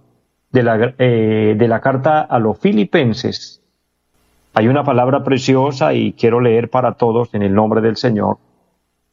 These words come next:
Y dice el versículo dos en adelante, "Gracia y paz a vosotros de Dios nuestro Padre y del Señor Jesucristo". Qué saludo hermoso nos regala el Señor en esta tarde para todos. Esta es palabra de Dios.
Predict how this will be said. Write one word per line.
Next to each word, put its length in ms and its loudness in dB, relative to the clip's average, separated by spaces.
Y 80 2
dice 540 0
el 100 4
versículo 500 0
dos 220 0
en 80 2
adelante, 580 0
"Gracia 800 -2
y 140 2
paz 340 -2
a 60 2
vosotros 560 -2
de 120 2
Dios 280 0
nuestro 300 -2
Padre 420 -2
y 140 2
del 220 0
Señor 560 0
Jesucristo". 800 -2
Qué 100 2
saludo 420 0
hermoso 520 0
nos 120 2
regala 360 0
el 100 -2
Señor 380 0
en 80 0
esta 200 -2
tarde 280 0
para 220 -2
todos. 400 -2
Esta 200 -4
es 60 -2
palabra 480 0
de 100 0
Dios. 320 0